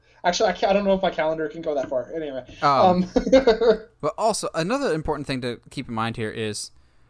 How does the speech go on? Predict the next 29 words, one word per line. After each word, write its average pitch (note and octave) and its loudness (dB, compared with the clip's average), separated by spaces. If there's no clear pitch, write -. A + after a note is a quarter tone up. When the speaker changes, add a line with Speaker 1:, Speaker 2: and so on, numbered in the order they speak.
Speaker 2:
if F#3 0
we, B3+ 0
if F3 -2
this B3 -6
does G3 2
come D#3+ -2
out D3 0
in C#3+ -6
twenty C3 -4
twenty-four, A#2+ -4
that'll A3 2
be G3 -4
nine D#3 -2
years C3+ 0
since C#3+ -8
the B2+ -8
last B2+ 0
Fantastic B2 -6
Four A2+ -4
with G#2+ -6
Fan B2+ -4
Four B2+ -4
Stick A#2+ -6
in A#2+ -8
twenty A#2+ -6
fifteen. A#2+ -10
That G3 2
is F3+ 2
Speaker 1:
Mm. - -18